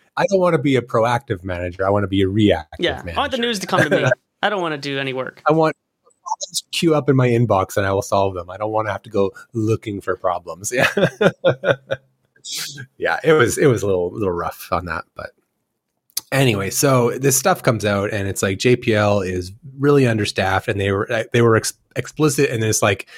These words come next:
Speaker 1: it wasn't a Psyche problem. Psyche is just the first place that these problems manifested. Uh, Clipper's at risk,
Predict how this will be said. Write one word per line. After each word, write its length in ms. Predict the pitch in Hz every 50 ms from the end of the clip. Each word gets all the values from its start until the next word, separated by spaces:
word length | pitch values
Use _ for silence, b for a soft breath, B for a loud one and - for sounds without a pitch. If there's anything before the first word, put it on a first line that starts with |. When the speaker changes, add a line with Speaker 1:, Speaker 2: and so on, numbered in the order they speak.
| B B B
Speaker 1:
it 80 | 127
wasn't 340 | 123 117 131 139 143 160 151
a 40 | 131
Psyche 360 | - - 143 135 131 131 123
problem. 380 | - - 113 98 95 92 95 95
Psyche 380 | - - 120 117 - 127 117
is 80 | 110 104
just 240 | - 101 - - -
the 80 | - 101
first 260 | - - 101 98 - _ _ _ _
place 340 | - 110 101 95 - -
that 100 | - -
these 140 | - 98 -
problems 360 | - - 98 92 92 90 87 - -
manifested. 680 | 90 90 87 87 - 65 67 - - - - - - - B B B B B B B B
Uh, 300 | 95 92 87 85 80 82 - -
Clipper's 440 | - - - 131 - 117 110 107 98
at 240 | 98 95 92 - -
risk, 380 | 92 92 90 - - - -